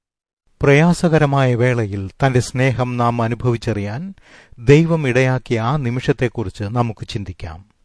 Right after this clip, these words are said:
കൂടാതെ നമുക്ക് സ്വയം ചോദിക്കാം, "എന്ത് അടയാളങ്ങളോടെയും വിവേകത്തോടെയും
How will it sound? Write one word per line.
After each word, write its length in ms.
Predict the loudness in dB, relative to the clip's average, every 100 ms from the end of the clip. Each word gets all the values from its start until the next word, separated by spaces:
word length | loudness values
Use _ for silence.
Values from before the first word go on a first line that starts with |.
| _
കൂടാതെ 540 | -2 0 0 -2 -6 -4
നമുക്ക് 360 | -4 -4 -8
സ്വയം 360 | -4 -2 -2 -4
ചോദിക്കാം, 640 | -8 -8 -10 -10 -14 -18 _ _ _ _ _ _
"എന്ത് 540 | 4 6 4 -2 -4 -6 -6
അടയാളങ്ങളോടെയും 1040 | 0 2 4 2 0 0 0 -2 -6 -8 -14 -4
വിവേകത്തോടെയും 1000 | 0 2 2 2 -2 -2 -2 -4 -8